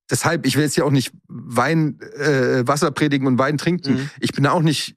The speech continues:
Speaker 1: komplett, äh, vorgefeit, aber es war schon immer so, auch schon in der Schule, dass ich da, da war ich auch nicht der Beliebteste. Da hatte ich
Speaker 2: Mhm.
Speaker 1: aber meine Clique, meine Leute. Und das waren auch die, die ich, die mir wichtig waren.
Speaker 2: Mhm.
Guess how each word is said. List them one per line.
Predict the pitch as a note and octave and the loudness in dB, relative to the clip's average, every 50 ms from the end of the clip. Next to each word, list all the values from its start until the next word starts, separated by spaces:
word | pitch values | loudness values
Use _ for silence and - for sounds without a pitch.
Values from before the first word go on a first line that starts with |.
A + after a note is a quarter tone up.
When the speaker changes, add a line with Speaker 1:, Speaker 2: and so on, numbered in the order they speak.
| _ _ - | _ _ -4
Speaker 1:
komplett, | - B2+ A#2 - - - - C3+ - - | -2 -2 0 0 -2 -2 -4 -8 -4 -2
äh, | C#3+ C3+ C3 B2 A#2+ A#2 | 0 0 2 0 0 0
vorgefeit, | - B2+ A#2+ A2 - A#2+ A2 - | 0 -2 0 0 0 0 0 0
aber | B2 B2+ | 2 0
es | B2+ B2 - | 0 0 0
war | C#3 C#3+ | 0 0
schon | C#3+ - C#3 | 0 -2 -2
immer | B2+ - F3 F#3 F3+ E3+ | 0 2 2 2 2 2
so, | D3 E3 D#3+ | 2 2 2
auch | C3 C3+ - | 0 0 0
schon | - C#3 | 0 0
in | C3+ C3+ | 2 2
der | B2+ B2 | 2 2
Schule, | A#2+ - - F3+ F3+ F3+ F3+ F3 F3+ - - - - - - - - - _ _ _ - | 0 0 2 2 4 4 2 2 -2 -6 -16 -20 -20 -20 -20 -20 -20 -20 _ _ _ -4
dass | - C3 B2 - | -2 -2 0 -2
ich | C#3 - | -2 0
da, | - B2 B2 B2 A#2+ A#2 | 0 0 2 2 0 0
da | A2+ A2+ A2 | 0 0 0
war | A#2+ | 0
ich | A#2 C#3+ | 0 0
auch | D#3+ | 0
nicht | F#3+ F3 - | 0 0 0
der | C3+ A#2+ | -2 -2
Beliebteste. | G#2+ A#2+ B2 B2+ B2+ - - - A#2+ - - - A#2 | 0 0 0 0 0 -2 0 -2 -2 -2 -2 -2 -2
Da | G#2 A2 | 0 0
hatte | B2 C3+ D3 | 0 0 0
ich | C3 | 0
Speaker 2:
Mhm. | C#3+ | 0
Speaker 1:
aber | D3+ B2+ | 2 2
meine | B2+ B2+ C3 C#3+ D#3 D3 C3+ A#2+ - _ - | 2 2 2 2 2 2 2 0 -2 _ -4
Clique, | - - F3 - - A3+ A3+ C#4 D4+ - _ - | 0 0 0 2 2 0 0 0 -2 -4 _ -2
meine | A#2+ B2+ C3 C3 C#3 B2+ A#2+ - | 0 0 2 2 2 2 2 0
Leute. | - A#2+ A#2+ B2+ C#3+ E3 E3 - G3+ G3+ C#4 - - - - - - - _ _ _ _ _ _ _ | 0 2 2 2 2 0 0 0 0 0 -2 -2 -10 -20 -20 -20 -20 -20 _ _ _ _ _ _ _
Und | - D3 C#3+ | 0 2 2
das | E3+ - - | 2 2 0
waren | G3 F#3+ | -2 0
auch | D#3+ E3 - | -2 -4 -2
die, | - F#3 G3+ G3+ | 2 2 2 2
die | - G3+ F3+ - | 2 0 2 2
ich, | G3 D3 - - - - - _ _ _ _ _ - | 0 0 -2 -4 -10 -12 -16 _ _ _ _ _ -2
die | D#3 D3+ | 0 2
mir | D#3 F#3 G3+ F#3+ | 4 4 4 2
wichtig | E3 A#3 A3+ - - F#3+ - - - | 2 0 -2 0 0 -2 0 0 -2
waren. | A2 G#2 A2 A#2+ C3+ F3 | -2 0 0 0 0 0
Speaker 2:
Mhm. | A3+ C#3 C#3 E3+ | 0 0 -2 -4